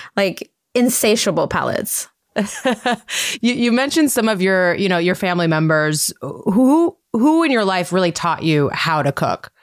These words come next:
Speaker 1: So, he, <sighs> riddle me this, Batman. Are you
Speaker 2: <laughs>
Speaker 1: born knowing how to cook? Is that an innate
Speaker 2: Oh.
Speaker 1: trait that you have, and,
Speaker 2: I don't
Speaker 1: or are, is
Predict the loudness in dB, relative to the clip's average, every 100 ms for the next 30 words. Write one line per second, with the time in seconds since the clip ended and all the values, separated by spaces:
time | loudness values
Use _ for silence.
0 | _ _ _ -6 -4 0 2 2 0 0
1 | 0 0 0 -4 -6 -14 -6 -2 2 2
2 | 2 -2 -2 -4 -2 -4 -2 -2 0 -2
3 | -2 0 2 2 2 2 4 2 2 2
4 | 0 0 0 0 -2 -4 -2 -2 -2 -2
5 | 0 0 0 0 0 0 0 0 -2 0
6 | 0 0 0 0 0 -4 -4 -4 -2 0
7 | 0 0 0 -2